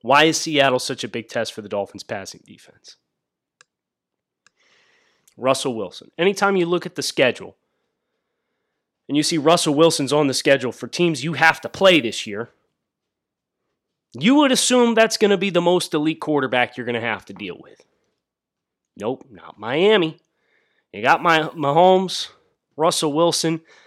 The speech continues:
second best quarterback on the schedule. And he's got some pass catchers that I think bring a nice blend. In D K Metcalf, an, the ultimate height, weight, speed,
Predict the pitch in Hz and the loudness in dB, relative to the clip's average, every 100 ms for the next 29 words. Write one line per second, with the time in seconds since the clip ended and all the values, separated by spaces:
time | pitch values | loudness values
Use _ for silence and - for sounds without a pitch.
0 | _ - - 175 170 151 160 151 - 160 | _ -8 0 0 0 2 2 0 -4 -4
1 | 156 151 143 151 151 - 147 151 147 117 | -2 0 2 2 0 -4 -2 0 -2 -4
2 | - - 165 160 151 147 147 _ _ _ | -4 0 0 0 -2 -2 -4 _ _ _
3 | _ _ _ _ _ 180 202 - 320 - | _ _ _ _ _ -2 0 4 4 4
4 | 311 - 196 175 - 147 135 147 139 143 | 0 4 2 2 2 2 2 0 -2 0
5 | 135 185 185 123 143 160 135 123 131 - | 0 0 -4 -4 -2 0 0 0 -2 -2
6 | 117 95 113 117 107 95 80 _ _ _ | -8 -8 -6 -4 -6 -10 -20 _ _ _
7 | _ _ _ _ _ _ _ _ 87 120 | _ _ _ _ _ _ _ _ -14 -8
8 | 147 - 160 139 143 - 147 143 143 - | -6 -2 0 0 -2 -4 0 0 -2 -10
9 | - _ _ - 117 - 127 127 - 143 | -20 _ _ -16 -16 -14 -16 -14 -4 0
10 | 160 160 170 156 156 - _ _ - - | 0 -2 -4 -6 -8 -20 _ _ -10 -6
11 | 147 147 131 135 131 - - 131 131 - | -6 -6 -10 -8 -8 -10 -8 -8 -8 -10